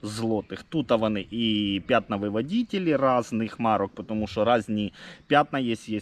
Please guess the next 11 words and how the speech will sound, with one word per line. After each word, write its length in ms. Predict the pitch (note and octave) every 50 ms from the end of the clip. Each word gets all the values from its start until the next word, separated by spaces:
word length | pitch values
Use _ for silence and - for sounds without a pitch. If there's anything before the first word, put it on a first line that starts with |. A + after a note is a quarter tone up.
| - -
органічні, 800 | G2 F#2+ A2+ G#2 G#2 A#2+ D#3 C#3+ - - B2 - - - A#2
неорганічні, 1080 | G#2 G#2 G2+ F#2 F#2+ G#2+ G#2 G#2+ B2+ D#3 D3 - - A#2+ - - - - A2+ A2 G#2 G2+ - - - - - - -
е, 300 | - A2 A2 G#2+ G#2 G2+
поэтому 380 | F#2 B2 A#2+ A#2 A2+ - A2 G#2+
надо 400 | A2 A2 G#2 G2 G#2 G#2 A2+ B2
різні 880 | A#2+ A2 B2 A#2 A2 A2 A2 G#2+ G#2+ G#2+ G#2+ G#2+ G#2+ G#2+ G#2+ G#2 G2+ - -
п'ятновиводителі. 1120 | A#2 A2 A2 A2 - A2+ G#2 G2+ G#2 G2+ G2+ A2 G#2+ G#2 A2 G2+ F#2+ - G2+ F#2+ F#2+ F2+ F#2
Для 160 | F#2+ G2+ G#2
того, 220 | - B2+ A#2+ A2
щоб 180 | - - - G2
працювати 400 | G#2 G#2+ G#2 G#2+ G#2+ F#2+ G2